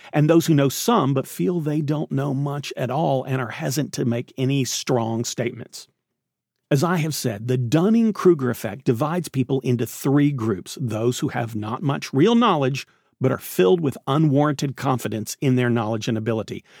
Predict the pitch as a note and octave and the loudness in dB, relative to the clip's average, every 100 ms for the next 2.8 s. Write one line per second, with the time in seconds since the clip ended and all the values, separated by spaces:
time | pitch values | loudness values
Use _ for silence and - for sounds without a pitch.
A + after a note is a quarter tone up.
0 | - - D#3 G#3+ - F#3+ D3+ D3+ C#3 F3 | -12 2 4 4 4 2 4 2 4 4
1 | F#3 - - - B3+ F4 G#3 G2+ A#2 D#3+ | 2 0 -4 0 2 4 2 2 -2 -2
2 | - - C3+ C3 C3+ B2 A#2+ B2+ | -4 0 2 4 4 2 2 0